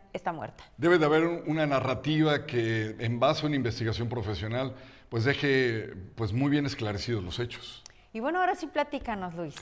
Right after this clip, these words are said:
Speaker 1: ¿por qué
Speaker 2: Bueno.
Speaker 1: llegaste tan molesto el día de hoy? ¿Por qué te hicieron enojar en el Mercado Hidalgo?
Speaker 2: Una parte, una parte nada más.
Speaker 1: <laughs>
Speaker 2: Eh, más adelante, lo que queremos es su opinión y la versión, yo le voy a poner de lo que sucedió. Esto es lo que sucedió. Eh, hoy en la tarde, Alejandra,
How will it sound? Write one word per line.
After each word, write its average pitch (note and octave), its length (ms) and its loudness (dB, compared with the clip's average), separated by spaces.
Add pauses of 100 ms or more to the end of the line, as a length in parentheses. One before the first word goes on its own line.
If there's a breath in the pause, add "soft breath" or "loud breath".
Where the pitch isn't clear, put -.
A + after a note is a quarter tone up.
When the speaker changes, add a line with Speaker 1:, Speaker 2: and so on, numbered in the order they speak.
Speaker 1:
¿por G#3+ 200 0
qué B3+ 100 4
Speaker 2:
Bueno. C4+ 160 4
Speaker 1:
llegaste C4+ 460 4
tan A#3+ 440 4
molesto A#3 540 0
el A3+ 80 -2
día G3+ 160 6
de G3+ 100 4
hoy? A3+ 100 0
¿Por C4 160 2
qué E4+ 100 0
te F4 120 0
hicieron E4 300 4
enojar C4 400 2
en C4+ 60 0
el A#3+ 40 -4
Mercado A3 340 0
Hidalgo? G3+ 300 -2
Speaker 2:
Una F#4 160 2
parte, G3+ 260 6
una E3+ 140 4
parte C3+ 240 2
nada C3+ 160 4
más. B2+ 260 -2
Speaker 1:
<laughs> B2 60 -4
Speaker 2:
Eh, C#3 140 -2
más D#3+ 260 2
adelante, F#3 420 4
lo F3 140 4
que G3 120 2
queremos A3 300 4
es A#3 120 2
su F#3 340 2
opinión F#3+ 560 2 (300 loud breath)
y D3 60 2
la E3+ 160 8
versión, F3+ 580 4
yo F3 100 6
le F3 60 6
voy F3 140 6
a E3+ 80 2
poner D#3 240 0
de D3 80 0
lo B2+ 100 0
que A#2+ 80 -2
sucedió. G2+ 460 -4 (380 loud breath)
Esto C4 260 4
es A#3+ 40 2
lo G#3+ 80 6
que C#3 120 2
sucedió. A2+ 600 0
Eh, D#3 400 4
hoy F3 140 8
en F3 60 2
la D#3+ 120 0
tarde, D#3+ 280 2
Alejandra, E3 560 0